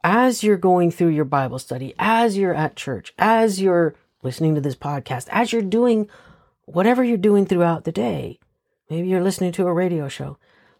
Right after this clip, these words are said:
those scriptures that really scream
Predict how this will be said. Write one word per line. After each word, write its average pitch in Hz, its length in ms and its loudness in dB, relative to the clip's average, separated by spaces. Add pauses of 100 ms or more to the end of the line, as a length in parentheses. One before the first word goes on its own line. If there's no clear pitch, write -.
those 254 420 4
scriptures 202 560 -2
that 143 180 -2
really 202 720 2 (480)
scream 185 800 0